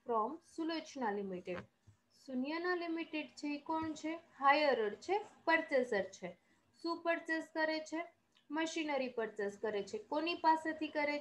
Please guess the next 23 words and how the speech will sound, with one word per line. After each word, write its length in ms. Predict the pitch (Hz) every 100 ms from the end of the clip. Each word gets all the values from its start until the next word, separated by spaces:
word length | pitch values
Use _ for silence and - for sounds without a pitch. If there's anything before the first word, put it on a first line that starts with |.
| -
છે? 160 | 294 330 _ _ -
સુલોચના 560 | - 285 302 294 294 294 277
લિમિટેડ 480 | 262 247 240 220 214
પાસેથી. 480 | 208 202 196 - 180 - 262
It 100 | 269
means 240 | 262 277 262
સુન્યના 500 | 247 240 285 320 320 285 233
is 180 | 233 277
a 20 | 359 - _ _ -
hirer 480 | 240 240 220 226 302 359 - 240
and 180 | 220 -
સુલોચના 540 | 240 254 254 277 269 247
is 140 | 240 302
a 20 | 415 - - 247
vendor 280 | 269 277 214 214
company. 400 | 202 190 196 180 175 - - _ _ _ _ _ _ 240
મશીનરી 540 | 262 - 330 320 302 294
પરચેસ 400 | 254 240 - 226 226
કરે 220 | 220 208 202
છે 140 | 196 349 359 285
on 120 | 294 294 -
hire 340 | 240 269 320 311
purchase 420 | 269 247 254 247